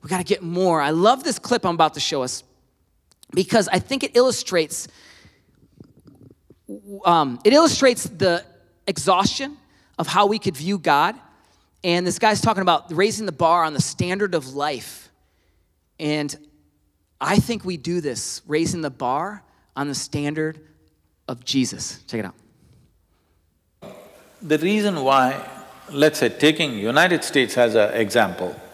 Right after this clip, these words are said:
Speaker 2: this is not going to be the problem of only United States. United States has, uh, come first in the race. <laughs> Okay. Others will get it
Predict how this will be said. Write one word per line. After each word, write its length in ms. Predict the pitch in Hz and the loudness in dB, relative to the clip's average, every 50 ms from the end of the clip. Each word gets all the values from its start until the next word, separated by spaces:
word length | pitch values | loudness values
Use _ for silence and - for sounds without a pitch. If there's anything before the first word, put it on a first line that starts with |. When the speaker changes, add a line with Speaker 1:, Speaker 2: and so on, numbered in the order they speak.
| - - - - - - - - - - - | -20 -20 -20 -20 -20 -20 -20 -20 -20 -6 2
Speaker 2:
this 160 | 160 170 156 | 2 4 4
is 100 | 175 175 | 4 4
not 240 | 175 196 208 208 190 | 6 6 6 6 6
going 200 | 190 190 190 185 | 4 4 4 4
to 60 | 170 | 4
be 100 | 170 180 | 2 2
the 100 | 170 160 | 2 2
problem 440 | 131 - 156 156 156 151 156 156 156 | 2 6 6 6 6 6 4 4 4
of 140 | 147 123 131 | 2 2 4
only 240 | 147 147 147 143 131 | 2 2 2 2 0
United 400 | 120 123 123 123 120 117 104 - | 0 2 2 4 4 2 0 -2
States. 340 | - - 107 92 82 - - - - - - - - | -4 -6 -6 -8 -8 -10 -16 -18 -18 -20 -20 -14 -6
United 480 | - 120 139 160 175 185 180 175 165 - | -4 0 4 4 4 4 4 2 0 0
States 560 | - - 180 190 202 190 - - - - - - - - - - - | 2 4 4 4 4 2 -2 -6 -8 -10 -12 -16 -18 -20 -20 -12 -4
has, 420 | - 123 135 135 127 117 101 - 123 | 2 4 4 4 4 0 -2 -4 -2
uh, 460 | 120 110 107 104 101 98 95 98 98 - - - - - - _ _ - | 0 0 0 0 -2 -4 -6 -10 -14 -16 -20 -20 -20 -20 -20 _ _ -4
come 220 | - - 143 131 110 | -2 0 0 0 0
first 300 | - 131 127 - - - | 2 0 0 2 0 -4
in 100 | 120 110 | -2 -2
the 100 | 101 92 | -2 -2
race. 440 | 92 90 87 - - - - - - | -2 -4 -4 -6 -8 -8 -10 -12 -14
<laughs> 60 | - - - - - - - - - - - - - - - - - - - - - - - - - - - - | -18 -20 -20 -20 -20 -20 -20 -20 -20 -18 -18 -18 -16 -14 -12 -12 -12 -12 -14 -14 -16 -18 -18 -16 -16 -12 -2 0
Okay. 380 | 120 - - - - - - - - - - - - - - - - - - - - - - - - - | 0 0 0 -6 -8 -8 -10 -10 -10 -14 -16 -16 -16 -14 -14 -14 -14 -14 -14 -14 -12 -12 -10 -10 2 4
Others 380 | 143 160 165 208 208 202 - | 4 8 8 8 6 6 6
will 140 | 208 208 190 | 4 4 6
get 200 | 165 170 170 165 | 6 4 4 4
it 280 | 156 - - - - | 0 -2 -2 -6 -10